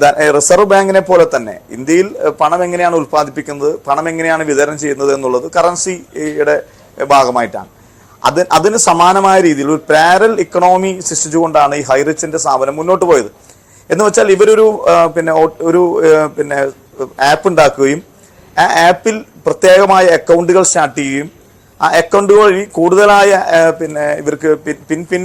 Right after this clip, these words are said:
നമ്പറുകൾ കൊടുത്ത് ഇവർക്ക് കിട്ടുന്ന ലാഭം അവിടെ തന്നെ ആ ആപ്പിൽ തന്നെ ഇൻവെസ്റ്റ് ചെയ്യാനും ആ ഇൻവെസ്റ്റ് ചെയ്ത ആളുകൾക്ക് കൂടുതൽ, ഏ, ഇത്തരത്തിലുള്ള പതിനായിരം രൂപയുടെ കൂടുതലായിട്ടുള്ള പിന്നുകൾ കൊടുത്തുകൊണ്ട് ഒരു പാരലൽ എക്കണോമി സൃഷ്ടിച്ചുകൊണ്ടാണ് ഇവർ മുന്നോട്ട്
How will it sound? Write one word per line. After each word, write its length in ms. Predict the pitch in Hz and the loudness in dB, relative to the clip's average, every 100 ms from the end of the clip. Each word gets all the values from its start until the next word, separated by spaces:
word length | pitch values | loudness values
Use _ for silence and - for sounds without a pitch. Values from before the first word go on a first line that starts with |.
| 190 | -4
നമ്പറുകൾ 340 | 185 190 185 165 | 0 2 2 0
കൊടുത്ത് 300 | 143 123 160 - _ _ _ _ 151 | -4 -4 -8 -8 _ _ _ _ -4
ഇവർക്ക് 280 | 156 196 208 | 0 2 2
കിട്ടുന്ന 260 | 208 202 196 175 | 2 2 2 4
ലാഭം 280 | 165 185 185 | 2 2 0
അവിടെ 180 | 151 170 - | 0 0 -2
തന്നെ 180 | 190 185 160 | -2 -2 -2
ആ 20 | 165 170 165 | -2 0 0
ആപ്പിൽ 260 | 165 190 175 | 0 -2 -4
തന്നെ 160 | 175 165 | -4 -4
ഇൻവെസ്റ്റ് 300 | 151 151 - | -4 -4 -2
ചെയ്യാനും 300 | 165 147 147 - - - - - - | -2 -2 -4 -10 -20 -20 -20 -10 -2
ആ 60 | 170 | 0
ഇൻവെസ്റ്റ് 320 | 180 202 196 | 2 -2 0
ചെയ്ത 100 | 208 202 | 2 2
ആളുകൾക്ക് 360 | 185 175 170 170 | 2 0 -4 -6
കൂടുതൽ, 360 | 165 175 180 202 185 - | -2 0 2 0 0 -2
ഏ, 40 | 160 160 160 160 156 151 160 | 0 2 2 4 2 0 -8
ഇത്തരത്തിലുള്ള 480 | 139 165 165 160 170 165 | -2 -2 0 -2 0 -2
പതിനായിരം 480 | 151 165 170 180 170 | -2 0 0 0 -2
രൂപയുടെ 380 | 151 151 147 175 - _ _ _ 143 | 0 0 0 -2 -6 _ _ _ -2
കൂടുതലായിട്ടുള്ള 720 | 165 190 196 185 185 175 180 156 | 0 2 2 2 2 0 0 0
പിന്നുകൾ 360 | 151 175 185 175 | -6 -2 -2 0
കൊടുത്തുകൊണ്ട് 500 | 165 139 151 143 151 160 - _ - | -4 -2 -4 -2 -4 -6 -16 _ -10
ഒരു 100 | 165 - | -8 0
പാരലൽ 460 | 175 190 220 240 233 165 | 2 4 4 2 2 -2
എക്കണോമി 500 | - 175 180 180 190 - | -2 0 0 0 -4 -4
സൃഷ്ടിച്ചുകൊണ്ടാണ് 760 | 160 165 170 170 156 143 147 156 | -4 -4 -2 -2 2 0 0 -6
ഇവർ 120 | 147 156 156 | -4 -4 -2
മുന്നോട്ട് 240 | 180 190 | 0 0